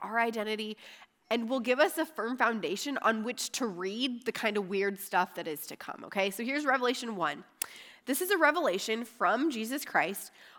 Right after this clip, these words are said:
which God gave him to show his servants the events that must soon take place. He sent an angel to present this revelation to his servant John."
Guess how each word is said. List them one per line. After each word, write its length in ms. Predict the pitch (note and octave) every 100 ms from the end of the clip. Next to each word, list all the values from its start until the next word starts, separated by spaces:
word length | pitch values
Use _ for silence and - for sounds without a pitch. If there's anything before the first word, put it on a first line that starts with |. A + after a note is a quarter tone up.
| _
which 300 | G#3+ - -
God 360 | G3 C#4 F4
gave 280 | - G#3+ B3
him 200 | G#3 F3
to 120 | A3 A3+
show 240 | - G#3+
his 180 | B3+ C4+
servants 460 | G3 E3+ E3+ F3+ -
the 220 | F#3+ F#3
events 380 | F3+ F#3 B3 -
that 140 | D4
must 280 | C4 C4+ -
soon 260 | F3+ E3+ F3+
take 280 | G3 F3+
place. 420 | - - - - - _ - - - _
He 200 | A#3 A3+
sent 200 | E4+ -
an 120 | D#4+
angel 520 | - G#3 F3 A#2+ G3+
to 160 | - G3+
present 400 | G#3 F#3 F3 B3
this 200 | C4+ G#3
revelation 640 | G#3+ A#3+ B2+ E3 F3 F3+ -
to 240 | - F#3 F#3+
his 200 | G3 -
servant 340 | D#3+ D#3+ D3+
John." 280 | - -